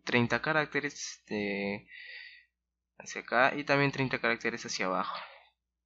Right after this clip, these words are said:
Es lo que hace el calls. Yo un momento lo voy a quitar.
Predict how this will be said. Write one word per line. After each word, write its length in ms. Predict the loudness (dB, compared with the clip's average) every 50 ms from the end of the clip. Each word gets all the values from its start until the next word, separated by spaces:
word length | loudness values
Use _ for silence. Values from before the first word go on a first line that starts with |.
| _ _ _ _ _ _ _ _ _ _ _ _ _ _ _ _ _ _ _ _ _ _ _ _
Es 220 | -8 -8 -6 -4
lo 160 | -2 -2 -2 0
que 100 | 0 0
hace 180 | 0 0 -2
el 140 | -4 -6 -6
calls. 640 | -2 0 0 0 2 0 -2 -4 -6 -8 -10 -12 -12 -14 -18 -20 _ _ _ _ -20 -20 -20 _ _
Yo 240 | -8 0 4 6 6
un 120 | 8 8
momento 300 | 6 6 6 4 4 2
lo 140 | 2 0 2
voy 100 | 2 0
a 80 | 0 -2
quitar. 500 | -4 -6 -2 2 2 4 4 2 -2